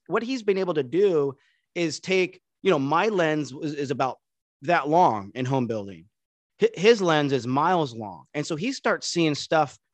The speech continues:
way down the road. He knows that's coming, and we get to communicate and talk about and strategize how we're gonna tackle it. And I tell you what, um,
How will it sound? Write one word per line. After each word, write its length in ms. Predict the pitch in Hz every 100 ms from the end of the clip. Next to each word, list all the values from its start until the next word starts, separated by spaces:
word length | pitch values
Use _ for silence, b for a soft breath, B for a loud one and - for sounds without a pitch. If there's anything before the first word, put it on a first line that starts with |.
| -
way 460 | 139 254 262 254
down 260 | 214 190 196
the 100 | 165
road. 420 | 147 170 151 113
He 120 | 135
knows 320 | 143 147 160 139
that's 180 | 120
coming, 520 | - 160 156 107 98 - B B -
and 120 | 156
we 120 | 190
get 160 | 202 190
to 60 | -
communicate 560 | - 160 170 165 165
and 120 | 123
talk 240 | - 120 135
about 240 | 151 156
and 80 | 117
strategize 580 | - 131 139 131 120 110
how 200 | - 131
we're 160 | 123
gonna 160 | 120 107
tackle 420 | - 110 113 175
it. 180 | 233 - b b -
And 80 | 156
I 40 |
tell 200 | 160 175
you 120 | 151
what, 240 | 147 117 - _ _ _ -
um, 520 | 143 135 131 120 117